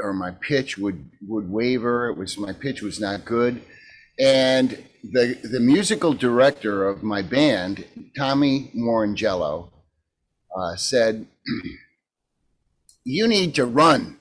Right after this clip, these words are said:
You need to build up your lungs, you know, so that they work better." So I, he started me running. We ran together, you know, uh, we would run before the sessions, and then I would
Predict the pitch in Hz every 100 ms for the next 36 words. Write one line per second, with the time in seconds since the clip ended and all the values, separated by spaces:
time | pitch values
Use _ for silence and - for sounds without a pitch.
0 | _ - 208 220 190 143 107 147 170 156
1 | 143 131 123 120 151 120 107 - 104 107
2 | 117 - 110 110 110 95 110 113 104 139
3 | 143 - 87 73 78 - - 101 101 80
4 | 101 98 - - - _ - 143 139 131
5 | - 135 127 151 147 156 117 98 101 113
6 | 117 110 101 113 127 131 127 107 107 101
7 | 110 123 - 117 95 98 110 - 95 78
8 | 92 104 104 92 113 120 120 - 113 113
9 | 110 110 104 - 101 104 101 87 92 92
10 | 92 92 90